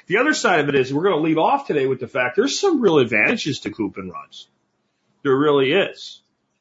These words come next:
Um, huge advantages. And, uh, Tony, thank you for the, uh, thank you for the, uh, super chat there, four ninety-nine. I really appreciate it. We'll make a comment on yours when we get to the end today,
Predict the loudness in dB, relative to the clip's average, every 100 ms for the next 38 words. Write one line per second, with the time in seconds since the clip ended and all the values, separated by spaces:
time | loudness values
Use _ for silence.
0 | _ _ _ _ 0 2 4 2 -2 -8
1 | _ _ _ -2 0 2 0 -2 -8 -10
2 | -12 -16 -20 _ _ -20 -20 _ _ _
3 | _ _ _ _ _ _ _ _ -14 0
4 | 2 4 4 4 2 2 2 2 0 -2
5 | -2 -2 -2 2 4 2 0 -2 0 -2
6 | -2 -4 -6 -10 _ _ _ _ _ _
7 | _ _ _ _ _ -2 0 -2 0 0
8 | 2 0 -2 -4 -4 -4 -2 -4 -2 -2
9 | -2 -2 -4 -2 -4 0 0 2 0 0
10 | 2 2 2 2 0 2 2 2 0 -4
11 | -8 -6 -4 -2 -2 -2 -2 0 0 2
12 | 2 2 2 2 0 -2 -6 -4 2 2
13 | 0 -4 0 0 0 -4 -4 -6